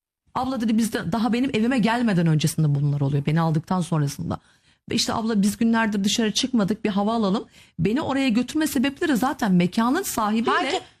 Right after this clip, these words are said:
Speaker 1: mekanın
Speaker 2: hangi mekan?
Speaker 1: Bizim orada Armutlu'da.
Speaker 2: Hı hı.
Speaker 1: Ee, mekanın sahibiyle daha öncesinde iş birlikteliğine
Speaker 2: Hı hı.
Speaker 1: girmiş olmaları zaten. Bunları hepsini
Speaker 2: Mekanın
Speaker 1: kumpas.
Speaker 2: sahibiyle de anlaşmışlar.
Speaker 1: Tabii ki de.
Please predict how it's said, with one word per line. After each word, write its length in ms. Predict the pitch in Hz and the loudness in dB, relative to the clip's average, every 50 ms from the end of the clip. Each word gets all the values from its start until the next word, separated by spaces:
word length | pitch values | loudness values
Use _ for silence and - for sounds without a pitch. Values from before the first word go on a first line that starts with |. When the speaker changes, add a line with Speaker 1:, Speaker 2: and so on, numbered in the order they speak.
| _ _ _ _ _ _ _ _ _ _ - | _ _ _ _ _ _ _ _ _ _ -2
Speaker 1:
mekanın 220 | - 214 233 269 294 | 0 2 2 2 2
Speaker 2:
hangi 120 | 247 294 311 | 0 0 0
mekan? 460 | 285 254 202 - 233 196 160 151 151 _ _ _ _ _ _ - | 0 -2 -2 0 0 0 0 -2 -6 _ _ _ _ _ _ 0
Speaker 1:
Bizim 260 | 180 208 208 247 247 233 | 2 2 2 2 0 0
orada 240 | 220 196 170 - | 0 -2 -2 -2
Armutlu'da. 540 | - 196 196 196 185 - - - 127 - - - | -2 -2 -2 -2 -2 -4 -4 -4 -4 -4 -4 -2
Speaker 2:
Hı 120 | - 240 | 0 0
hı. 300 | 240 220 214 262 320 359 - - - | 0 2 2 0 -2 -2 -4 -4 -2
Speaker 1:
Ee, 200 | 190 185 185 170 | 0 0 2 2
mekanın 420 | 180 202 202 - 254 262 302 359 359 | 2 2 2 2 0 0 0 -2 -2
sahibiyle 580 | - - 294 277 294 302 403 480 403 262 190 | -2 -2 -2 0 0 -2 -2 -2 -2 -2 -2
daha 240 | 196 214 220 320 415 | -2 -2 -2 -2 -2
öncesinde 420 | 359 269 269 - - 269 302 - | -2 -4 -4 -4 -2 -2 -2 -2
iş 320 | - - 349 339 - - - | -2 -2 -2 -2 -2 -2 -2
birlikteliğine 500 | 277 262 277 - 269 240 226 269 381 427 | -2 -2 -2 -2 -2 -2 0 -2 0 2
Speaker 2:
Hı 40 | 226 | 2
hı. 40 | |
Speaker 1:
girmiş 360 | 214 277 302 - 208 220 240 254 | 4 4 4 2 2 0 0 -2
olmaları 420 | 262 247 208 196 180 170 165 151 | -2 0 0 0 2 0 0 0
zaten. 400 | 147 156 151 156 - - 165 151 _ _ _ _ _ _ _ _ _ _ - | 0 0 -2 -2 -4 -6 -10 -10 _ _ _ _ _ _ _ _ _ _ 0
Bunları 280 | 202 240 254 311 339 359 | 2 2 2 2 0 0
hepsini 300 | 311 392 - - 196 220 | -2 -4 -2 -2 -2 0
Speaker 2:
Mekanın 300 | 392 320 285 294 302 320 | 0 0 0 0 0 0
Speaker 1:
kumpas. 200 | - 330 311 311 | 0 0 0 2
Speaker 2:
sahibiyle 440 | 311 311 302 359 403 403 427 359 277 | 0 0 0 0 0 0 0 0 2
de 80 | 285 | 2
anlaşmışlar. 720 | 233 220 214 208 208 202 - - 202 190 233 240 202 190 | 0 2 2 0 0 0 0 0 0 0 2 2 0 0
Speaker 1:
Tabii 80 | 160 311 | 0 0
ki 60 | 196 | 0
de. 160 | 185 156 - | -2 -2 -4